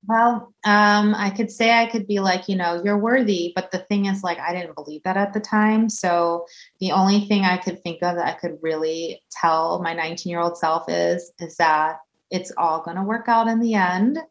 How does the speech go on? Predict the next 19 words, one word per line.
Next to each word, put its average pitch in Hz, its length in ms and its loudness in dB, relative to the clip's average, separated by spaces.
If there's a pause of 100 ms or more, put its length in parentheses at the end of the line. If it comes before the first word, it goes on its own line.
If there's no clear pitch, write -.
(460)
And 175 560 4
I 165 200 -2
want 170 280 -2
you 175 60 -6
to 175 100 -4
start 165 840 -2
by 156 120 0
really 160 400 -4
learning 156 360 -8
how 147 120 -8
to 143 80 -10
love 135 200 -10
yourself. - 520 -10 (1500)
That's 151 240 -18
what - 80 -16
I - 140 -12
would - 80 -14
have - 120 -20
said. - 140 -20